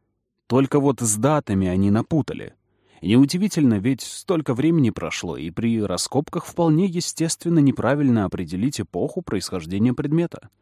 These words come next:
Слушая лекцию Фэй Ю, Сяо Бай повернул голову и вдруг заметил экспонат,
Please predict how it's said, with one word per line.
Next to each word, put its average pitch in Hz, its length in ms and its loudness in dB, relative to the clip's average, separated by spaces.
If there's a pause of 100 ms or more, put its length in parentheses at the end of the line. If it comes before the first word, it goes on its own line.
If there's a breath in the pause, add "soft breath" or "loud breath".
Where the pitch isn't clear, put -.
(160)
Слушая 110 500 -2
лекцию 107 520 0
Фэй - 320 -8
Ю, 127 240 0
Сяо 131 360 0
Бай 113 280 0
повернул 104 500 -2
голову 113 420 0
и 95 60 -2
вдруг 85 340 -6
заметил 104 600 -2
экспонат, 139 680 -4